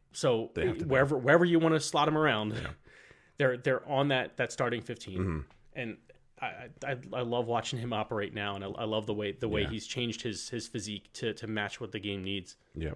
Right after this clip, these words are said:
Speaker 2: absolutely. Um, Johnny May, I mean,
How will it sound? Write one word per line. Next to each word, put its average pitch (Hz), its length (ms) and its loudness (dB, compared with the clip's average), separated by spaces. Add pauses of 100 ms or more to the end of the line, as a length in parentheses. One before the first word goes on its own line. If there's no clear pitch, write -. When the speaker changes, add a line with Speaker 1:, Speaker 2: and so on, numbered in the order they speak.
Speaker 2:
absolutely. 76 460 -10 (580)
Um, 73 460 -6 (500)
Johnny 113 240 4
May, 95 300 2 (1120)
I 92 60 -6
mean, 78 300 -6